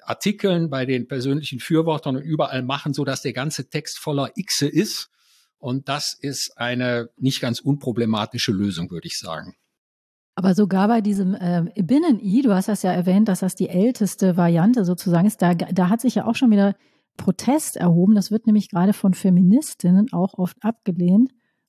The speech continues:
Speaker 2: weil das nämlich ein phallisches I ist. Ist so, ist so, Christoph, oder?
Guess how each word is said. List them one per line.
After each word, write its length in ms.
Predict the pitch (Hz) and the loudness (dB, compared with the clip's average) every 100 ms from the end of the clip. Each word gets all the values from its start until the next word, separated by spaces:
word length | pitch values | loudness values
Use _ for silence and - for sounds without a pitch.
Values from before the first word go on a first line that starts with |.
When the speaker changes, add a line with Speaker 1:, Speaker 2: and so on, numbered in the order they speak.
| - | -4
Speaker 2:
weil 100 | 185 | -2
das 200 | 190 202 | 0 2
nämlich 240 | 190 185 | 2 4
ein 100 | 180 | 0
phallisches 640 | - 240 302 185 185 170 | 0 0 2 0 -2 -8
I 220 | 285 190 180 | -4 -4 -2
ist. 300 | 180 170 - _ _ - | -2 -4 -14 _ _ -20
Ist 140 | - - | -18 -10
so, 60 | |
ist 160 | 240 214 | -4 -2
so, 100 | 175 | -2
Christoph, 420 | - 175 - 170 | -4 -8 -4 -4
oder? 260 | 180 190 | -2 0